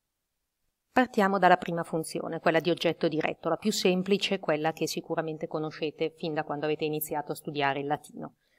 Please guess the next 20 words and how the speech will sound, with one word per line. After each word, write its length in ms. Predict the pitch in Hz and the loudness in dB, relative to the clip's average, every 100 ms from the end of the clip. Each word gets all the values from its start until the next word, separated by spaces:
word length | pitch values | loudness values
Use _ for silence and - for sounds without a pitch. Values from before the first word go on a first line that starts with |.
| _ _ | _ _
L'accusativo 580 | 180 196 185 233 170 180 | -2 0 0 0 -2 -2
esprime 400 | 202 - 151 151 | -4 -4 -4 -4
il 60 | |
complemento 580 | - 160 170 170 160 214 | -4 -4 -2 -2 0 0
oggetto 600 | 226 156 147 - 180 - _ _ | 0 -2 -6 0 -2 -2 _ _
e 140 | 226 | 2
tutto 240 | 233 - 202 | 2 -2 0
quello 320 | 160 147 175 | 0 2 2
che 100 | 175 | 2
lo 140 | 147 | 0
riguarda, 540 | 156 165 180 151 143 143 | -2 2 4 4 0 -4
quindi 380 | - 170 156 147 _ | 0 0 -2 -6 _
attributo, 840 | - - 175 185 220 247 254 247 - | -16 -6 -2 0 2 2 2 0 -6
apposizione, 880 | - - 156 220 - 247 240 240 233 | -14 -8 -4 -2 4 6 6 4 0
complemento 540 | - 247 170 160 156 180 | -6 -6 -2 0 0 -2
predicativo 640 | - 165 - 170 160 151 | -2 -2 -2 -2 0 0
dell'oggetto. 800 | 156 151 147 - 139 - 143 - _ _ _ | 0 -2 -2 -4 -8 -10 -14 -14 _ _ _
Vediamo 400 | 156 160 147 147 | -2 2 2 0
un 100 | 165 | 2
esempio, 720 | 233 165 147 151 180 190 - | 2 2 -2 -4 -4 -4 -6